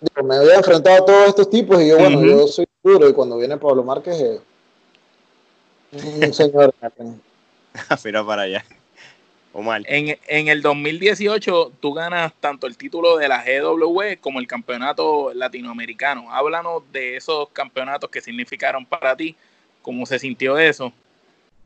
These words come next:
Speaker 1: Bueno, yo soy un fiel creyente de que el campeonato en el luchador, o lo veo así conmigo, no hace que signifique para el luchador algo. Yo veo los campeonatos como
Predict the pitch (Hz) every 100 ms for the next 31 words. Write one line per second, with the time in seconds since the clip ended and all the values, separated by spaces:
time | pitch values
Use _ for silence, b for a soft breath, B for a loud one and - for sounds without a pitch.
0 | - _ _ _ _ _ _ _ _ _
1 | _ _ _ _ _ 165 165 131 127 -
2 | _ - 117 190 208 214 196 208 196 185
3 | 180 170 - 180 185 160 170 151 147 160
4 | 156 147 151 139 135 123 - 117 113 _
5 | 131 120 131 139 143 143 139 - 131 123
6 | 113 107 113 - 110 120 127 120 - _
7 | _ _ _ _ - 123 120 123 135 131
8 | 147 135 127 127 117 104 120 135 151 160
9 | 151 - 156 143 143 - _ _ _ _
10 | _ _ _ _ - 143 - 139 127 131
11 | 127 - 151 170 143 131 120 120 - 120
12 | 120 117 113 117 131 135 165 165 139 139
13 | 127 123 127 156 - 135 120 107